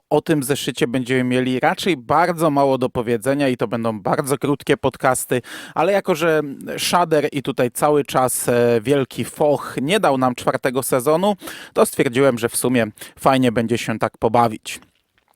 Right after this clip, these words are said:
No i dzisiaj drugi zeszyt, jest to październikowy zeszyt, który ma tylko trzy okładki wariantowe,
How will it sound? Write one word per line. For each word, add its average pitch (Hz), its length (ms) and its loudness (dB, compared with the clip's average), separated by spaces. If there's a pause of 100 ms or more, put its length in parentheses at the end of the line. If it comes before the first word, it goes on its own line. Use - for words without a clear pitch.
(200)
No 180 120 2
i 233 80 -2
dzisiaj 208 240 2
drugi 165 260 0
zeszyt, 127 380 0
jest 143 140 -2
to 135 100 -2
październikowy 135 920 0
zeszyt, 143 520 0 (340)
który 202 300 0
ma 196 140 2
tylko 160 300 -2
trzy - 400 0
okładki 151 520 0
wariantowe, 131 800 2